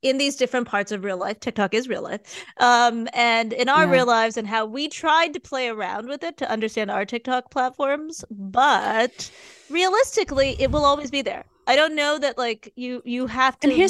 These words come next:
Speaker 1: live
Speaker 2: the
Speaker 1: your life
Speaker 2: thing.
Speaker 1: being worried about it.
Speaker 2: My, my content is also gonna wind up on, like, lesbian pages. And lesbians also love tits, so.
Speaker 1: And that is a great
Speaker 2: There's
Speaker 1: place
Speaker 2: so
Speaker 1: to
Speaker 2: many
Speaker 1: end.
Speaker 2: variables, Seema. <laughs>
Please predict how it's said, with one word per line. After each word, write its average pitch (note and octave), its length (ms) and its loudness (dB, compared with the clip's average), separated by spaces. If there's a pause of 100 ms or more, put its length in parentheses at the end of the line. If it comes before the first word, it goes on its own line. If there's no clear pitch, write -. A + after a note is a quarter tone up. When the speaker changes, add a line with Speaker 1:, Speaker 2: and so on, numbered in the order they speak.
Speaker 1:
live D#4 100 4
Speaker 2:
the C#4+ 60 -8
Speaker 1:
your D4+ 140 6
life C#4 100 4
Speaker 2:
thing. - 160 -2
Speaker 1:
being G#3+ 220 -6
worried G3+ 260 -2
about - 240 -12
it. - 180 -18
Speaker 2:
My, C#4+ 320 4
my C#4+ 160 0
content E4 400 0
is A#3+ 100 -4
also A#3+ 280 -2
gonna G#3+ 180 -4
wind G3 280 -2
up G3+ 280 -4 (500)
on, G2+ 140 -6
like, F#3 180 -4
lesbian G#3 380 -2
pages. - 480 -12
And C4 200 4
lesbians D#4 360 2
also D4+ 260 -10
love C4+ 140 -12
tits, - 380 -16 (180)
so. G#3+ 320 -16 (2250)
Speaker 1:
And D4 180 2
that E4 220 8
is C#5 60 -2
a C5 80 4
great C#4 260 4
Speaker 2:
There's C4+ 140 2
Speaker 1:
place B3+ 80 2
Speaker 2:
so - 80 2
Speaker 1:
to B3+ 40 2
Speaker 2:
many A#3+ 100 4
Speaker 1:
end. G#3 80 0
Speaker 2:
variables, G3 460 2
Seema. - 320 -4
<laughs> - 440 -4